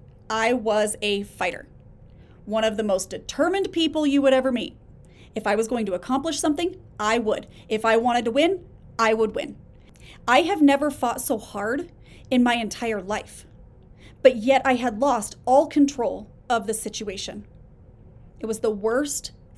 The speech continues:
feeling ever, because no amount of fighting, no amount of strategizing,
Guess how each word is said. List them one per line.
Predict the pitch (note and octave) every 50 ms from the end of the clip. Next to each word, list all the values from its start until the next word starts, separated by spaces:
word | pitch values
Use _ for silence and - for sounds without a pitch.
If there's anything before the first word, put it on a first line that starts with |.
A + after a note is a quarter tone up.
| - -
feeling | - A3+ G#3+ G3 F#3 F3+ F#3+ F#3 F#3 - - - - - - -
ever, | G#3+ C4 C4 - - A#3+ - - - - - - - - - - - - - - - - - - - -
because | - C4 B3+ C4 G#3+ G3+
no | A3+ A3 A#3 B3 D4 F4
amount | F4+ F4+ F4 E4+ E4
of | D#4+ E4
fighting, | - G3 F#3 F3+ E3 D#3 A#3 C#4+ D#4+ D#4+ - - - - - - -
no | A#3 A3+ A#3 B3+ D4 F4
amount | F#4 F#4 F4+ D#4+
of | D4
strategizing, | - - - A#3+ G#3+ G3+ F#3+ F#3 F#3 F3 F3+ F3+ F#3 F#3 G3+ B3